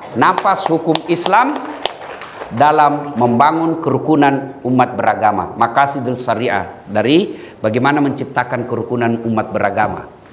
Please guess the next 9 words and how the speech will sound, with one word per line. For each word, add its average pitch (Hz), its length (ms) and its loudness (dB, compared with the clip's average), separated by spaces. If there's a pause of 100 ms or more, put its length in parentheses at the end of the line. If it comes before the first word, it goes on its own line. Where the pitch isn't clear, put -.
(300)
Nah, 85 80 -14
ini. 87 320 -8 (400)
Yang 139 240 4
terakhir 185 320 2
ini. 156 360 2 (1160)
Ini 165 300 6 (420)
pengalaman 151 480 4
hidup 139 240 0
saya. 104 400 0